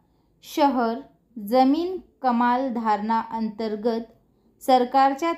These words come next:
ताब्यातील जमिनी गिरणी कामगारांकरिता उपलब्ध करून देण्याबाबत सरकारने ठोस धोरण जाहीर करावे आदी विविध मागण्यांसाठी मोर्चा काढण्यात येणार असल्याचे संघटनेचे अध्यक्षांनी सांगितले.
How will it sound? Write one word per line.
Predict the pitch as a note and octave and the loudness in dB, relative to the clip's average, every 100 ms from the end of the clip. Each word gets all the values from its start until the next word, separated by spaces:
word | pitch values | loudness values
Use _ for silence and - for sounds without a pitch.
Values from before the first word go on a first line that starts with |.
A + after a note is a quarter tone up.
| C4+ | 2
ताब्यातील | A#3 G3+ A3+ C4+ B3+ A#3 | 2 2 -2 -4 -4 -2
जमिनी | A#3+ D4+ E4+ B3+ A3+ B3+ - _ _ _ - | -2 0 0 -2 -2 -6 -10 _ _ _ -8
गिरणी | G#3 C4 B3+ D4 E4+ | 0 2 2 0 0
कामगारांकरिता | E4+ C4 A3+ A3 A3+ A#3 A#3+ B3 C4 C4 C4+ C4 - | 0 0 2 0 0 0 0 -2 -2 -2 -2 -2 -4
उपलब्ध | A#3 - B3 A3+ A3 | -14 -6 -4 -2 -2
करून | B3+ B3+ A3+ A#3+ | -2 -2 0 0
देण्याबाबत | A#3 A3 A3 A3 G#3 C4+ A3+ A3+ C4 - _ _ _ _ - | 0 -2 -2 -2 2 2 2 -2 -6 -10 _ _ _ _ 0
सरकारने | C#4+ C4+ C#4+ C4+ C4+ C#4+ D#4 - | 2 4 4 4 4 0 -2 -6
ठोस | C#4 C#4+ D4 C#4+ - | -4 -2 -2 -4 -6
धोरण | A#3 A#3+ A3 B3 | -2 0 2 2
जाहीर | A#3+ A#3 G#3+ G#3+ A3+ | 2 0 -2 -4 -4
करावे | G#3+ G#3 F#3 F3+ - _ _ _ _ _ _ - | -2 0 -2 -8 -12 _ _ _ _ _ _ 0
आदी | B3 C4 F4 | 2 4 2
विविध | D4+ C4+ D4 | 0 -2 0
मागण्यांसाठी | D4+ C#4 A#3+ A#3 A#3+ D4+ D4+ F4 | 2 2 2 0 0 -2 -2 -2
मोर्चा | D4+ A#3+ G#3+ B3 | 0 -2 -2 -4
काढण्यात | B3 A3 A3+ B3 | -2 -2 -2 -4
येणार | A#3 G#3+ G#3+ | -4 -2 -2
असल्याचे | - A#3+ C#4 C4 B3+ A#3 D#4+ - _ _ _ _ _ _ _ _ _ _ | -4 -4 -2 -2 -2 -4 -6 -14 _ _ _ _ _ _ _ _ _ _
संघटनेचे | C4 B3 A#3+ C4+ C4 C4+ D#4+ | 2 2 2 0 -2 -2 -4
अध्यक्षांनी | - G#3+ G#3+ - C4 A#3 B3 | -4 -2 -4 -4 -2 -2 -2
सांगितले. | C4+ G#3+ F#3 F3+ F3 | -2 -4 -4 -8 -10